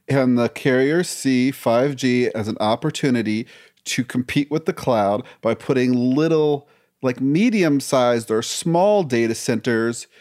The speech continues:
very close to the towers or very close to the actual access points.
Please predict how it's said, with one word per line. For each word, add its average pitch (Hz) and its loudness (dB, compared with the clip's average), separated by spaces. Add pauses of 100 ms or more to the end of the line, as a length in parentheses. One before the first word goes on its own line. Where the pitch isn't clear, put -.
(560)
very 139 2
close 131 -2
to - -4
the 117 0
towers 110 0
or 113 -2
very 127 0
close 120 -4
to 120 -4
the 110 -4
actual 110 -2
access 107 -4
points. - -16